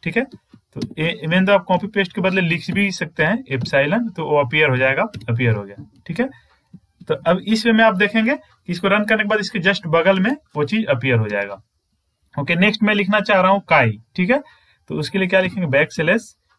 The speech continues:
सीएचआई, ठीक है। तो यहाँ पे appear हो गया। अब इसके सामने आप लिख सकते हैं, ठीक है। इसको compile and रन करिए,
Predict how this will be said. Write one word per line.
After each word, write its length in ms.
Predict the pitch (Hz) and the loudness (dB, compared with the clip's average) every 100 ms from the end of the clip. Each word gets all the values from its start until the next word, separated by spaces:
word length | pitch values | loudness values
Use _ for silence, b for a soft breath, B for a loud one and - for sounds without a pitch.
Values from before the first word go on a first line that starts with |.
| _ - | _ -14
सीएचआई, 1080 | - 175 165 233 - - _ - 120 107 - - _ - | -6 -6 -2 -2 -4 -14 _ -4 -2 -2 -8 -20 _ -8
ठीक 120 | 165 | -2
है। 80 | 254 | -2
तो 480 | 285 _ _ _ 131 | -4 _ _ _ -2
यहाँ 100 | 147 | 2
पे 100 | 160 | 0
appear 280 | 156 180 | 2 2
हो 80 | 165 | 2
गया। 140 | 160 233 b b b _ | 0 -4 b b b _
अब 120 | 120 | -4
इसके 200 | 135 - | -4 -4
सामने 340 | 147 143 139 147 | -2 -2 0 0
आप 120 | 135 113 _ - | -2 -4 _ -8
लिख 280 | 123 113 113 | -4 -2 -4
सकते 340 | - 143 - | -8 -6 -4
हैं, 160 | 135 135 - _ _ _ - - - - _ _ | -4 -6 -14 _ _ _ -20 -20 -18 -20 _ _
ठीक 100 | - | -4
है। 60 | 180 | -4
इसको 160 | 175 | -4
compile 420 | 127 127 139 139 | -4 -2 0 0
and 120 | 143 131 | -2 -2
रन 120 | 135 | -4
करिए, 280 | 120 131 | -6 -6